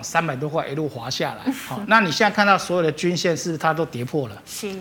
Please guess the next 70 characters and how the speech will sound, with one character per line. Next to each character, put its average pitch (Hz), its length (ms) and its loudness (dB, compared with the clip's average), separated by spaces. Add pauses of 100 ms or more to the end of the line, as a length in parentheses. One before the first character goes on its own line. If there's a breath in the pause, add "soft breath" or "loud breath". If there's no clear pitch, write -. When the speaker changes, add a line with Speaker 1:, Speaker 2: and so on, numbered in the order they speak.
(120)
Speaker 1:
是 - 100 4
跌 175 220 8
破 180 220 6
咯。 160 240 2
Speaker 2:
嗯 254 180 -2
哼。 247 160 0
Speaker 1:
可 185 60 8
是 233 120 4
今 330 120 2
天 320 100 8
除 254 180 0
权 247 240 6
息 180 180 2
呢， 190 180 0
它 220 120 4
既 226 200 0
然 170 180 2
是 185 160 -2
以 143 200 -6
一 - 20 -8
个 170 100 -4
涨 123 220 -6
停 165 180 -2
板， 139 160 -2
也 151 60 -2
就 180 60 2
是 180 40 -6
说 196 160 0 (240 loud breath)
原 233 220 8
本 190 180 4
大 220 160 8
家 208 220 6
预 208 120 4
估 196 320 4 (180)
哦， 131 260 -2 (240)
我 208 180 8
也 190 60 6
预 220 120 6
估 202 160 4
它 196 140 6
前 170 260 0
波 185 160 4
低 185 160 2
点 165 160 0
其 123 160 -2
实 147 120 -2
快 165 220 4
到 175 280 6
了。 - 60 -10 (160)
Speaker 2:
是。 - 200 -12 (200)
Speaker 1:
那 240 100 8
配 285 260 4
合 233 120 8
除 214 200 4
权 208 220 6
息 175 140 -2
之 190 160 2
后 196 140 6
呢， 160 200 -2
整 127 140 -6
个 139 100 -4
拉 156 180 4
上 151 220 0
来， 110 160 -10
以 135 100 -4
涨 127 220 -6
停 143 100 -2
板 135 140 -2
做 160 180 0
收。 151 220 -4